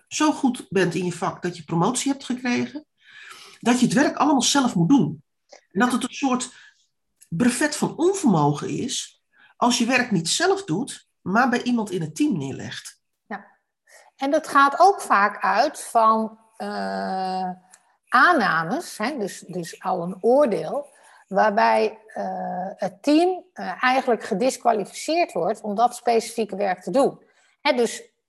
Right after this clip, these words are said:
Speaker 2: vaak zeggen dat soort managers ook tegen ons van, eh, "Ja, ik moet dit werk wel doen,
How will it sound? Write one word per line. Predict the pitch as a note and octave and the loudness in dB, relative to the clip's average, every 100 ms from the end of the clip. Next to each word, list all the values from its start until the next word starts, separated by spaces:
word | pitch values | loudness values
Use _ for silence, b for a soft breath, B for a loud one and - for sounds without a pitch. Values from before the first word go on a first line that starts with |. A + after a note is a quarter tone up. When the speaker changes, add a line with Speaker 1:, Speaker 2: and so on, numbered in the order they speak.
| _ | _
Speaker 2:
vaak | - A3+ A#3 B3+ | 0 4 4 4
zeggen | - A#3+ G#3 G#3 | 2 2 2 2
dat | G#3 G3+ | 0 -2
soort | - G3 - | -4 -4 -4
managers | G#3+ G3+ F#3 F3+ F3+ | -6 -6 -6 -8 -2
ook | G3+ G3 | -2 -2
tegen | G3+ F#3+ F3+ E3+ | -2 -4 -4 -6
ons | F#3 F#3 - | -8 -8 -8
van, | E3+ F#3+ E3 | -8 -8 -12
eh, | F3 F3+ | -14 -10
"Ja, | F#3 F3 | -6 -4
ik | F#3+ G3+ | -4 0
moet | C#4+ | 0
dit | F4 A#3+ | 0 -2
werk | D#3 D3+ - | -4 -10 -12
wel | D#3+ | -14
doen, | D3+ A3 D#4+ | -12 -12 -12